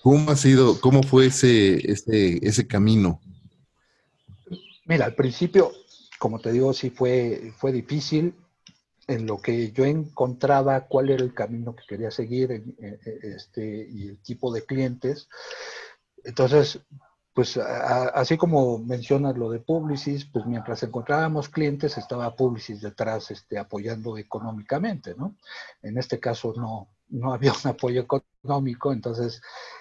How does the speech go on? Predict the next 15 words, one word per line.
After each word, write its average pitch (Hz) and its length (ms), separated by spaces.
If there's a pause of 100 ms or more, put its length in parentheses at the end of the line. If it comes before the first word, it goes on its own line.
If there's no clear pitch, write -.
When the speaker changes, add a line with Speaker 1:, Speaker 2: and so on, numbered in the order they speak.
(160)
Speaker 2:
eh, 110 480
pues, 117 160
mientras 117 300
más 147 200
pasara 139 400
el 127 120
tiempo, 147 680
más, 127 680
eh, 107 680 (200)
preocupante 110 1040
era 113 320 (380)
la 104 180
situación. 117 600
Entonces, 117 560 (420)
sí, 147 680